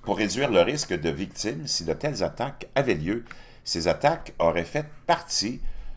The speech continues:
d'une attaque de plusieurs centaines, voire de milliers de roquettes sur le, sur tout le bord d'Israël, avec également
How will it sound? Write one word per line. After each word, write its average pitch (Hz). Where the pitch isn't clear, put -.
d'une 95
attaque 120
de 78
plusieurs 170
centaines, 107
voire 90
de 78
milliers 156
de 101
roquettes 78
sur 80
le, 76
sur -
tout 151
le 110
bord 107
d'Israël, 87
avec 95
également 143